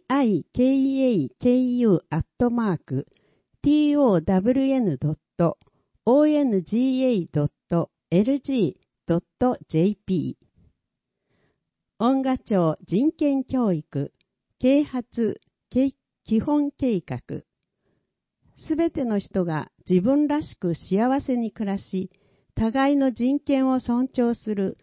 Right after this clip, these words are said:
まちづくりを進めていくための計画です。提出問い合わせ、住民課共同人権係、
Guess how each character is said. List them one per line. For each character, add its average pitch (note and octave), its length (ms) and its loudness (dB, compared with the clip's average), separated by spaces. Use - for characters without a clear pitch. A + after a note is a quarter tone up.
ま F#3+ 140 0
ち D4+ 120 -2
づ D#4 200 -2
く A#3+ 180 -2
り F3 120 2
を D3 100 2
進 C4+ 340 -4
め D4 120 2
て C#4+ 160 -2
い C4+ 80 -2
く C#4+ 120 -6
た C#4+ 160 -4
め C#4 120 0
の F3+ 300 -2
計 F#3 220 0
画 A3 280 -8
で G3 140 -4
す。 - 200 -16
提 C#4 220 4
出 C4 300 -8
問 A3+ 300 2
い A#3 80 -2
合 G#3+ 80 -2
わ G#3 140 -4
せ、 - 380 -4
住 C4+ 260 4
民 C#4+ 300 0
課 A#3 340 -6
共 C#4+ 240 4
同 C#4 260 4
人 B3 280 -2
権 A#3+ 320 -2
係、 C#3 520 -6